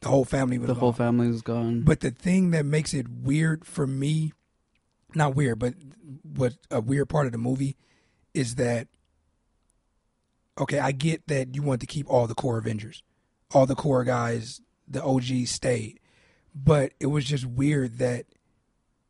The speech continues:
Speaker 1: all of their families just disappeared. Like, none of their families was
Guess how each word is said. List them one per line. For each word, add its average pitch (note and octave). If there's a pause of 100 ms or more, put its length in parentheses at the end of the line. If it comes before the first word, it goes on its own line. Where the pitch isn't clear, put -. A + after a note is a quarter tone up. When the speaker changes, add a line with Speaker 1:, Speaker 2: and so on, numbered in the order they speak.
(1000)
Speaker 1:
all B2
of B2+
their C3
families C3
just C3
disappeared. C3+
Like, A#2+
none C#3
of C3+
their C#3
families C3
was B2+